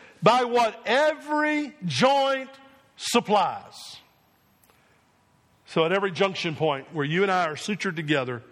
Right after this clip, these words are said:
at every junction point, what are we providing? Well, you're providing what God in Christ gave you, your spiritual gift.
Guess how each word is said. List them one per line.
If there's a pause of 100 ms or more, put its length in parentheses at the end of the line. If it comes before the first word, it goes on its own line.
(960)
at
every
junction
point, (120)
what
are
we
providing? (1300)
Well,
you're
providing
what
God
in
Christ
gave
you, (480)
your
spiritual
gift.